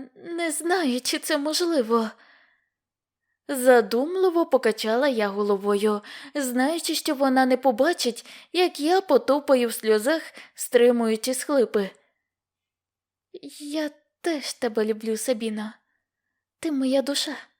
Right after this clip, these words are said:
Мені полегшало після цієї бесіди, але туга не мене ніколи.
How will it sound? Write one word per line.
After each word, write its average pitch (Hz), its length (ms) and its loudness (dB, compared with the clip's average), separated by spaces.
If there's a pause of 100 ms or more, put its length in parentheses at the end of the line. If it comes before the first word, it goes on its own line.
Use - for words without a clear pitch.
(1500)
Мені 240 480 2
полегшало 233 760 2
після 226 400 -6
цієї 233 420 -2
бесіди, 220 600 -2 (400)
але 311 280 4
туга 285 500 0
не 302 140 -2
мене 208 280 -2
ніколи. 202 560 -6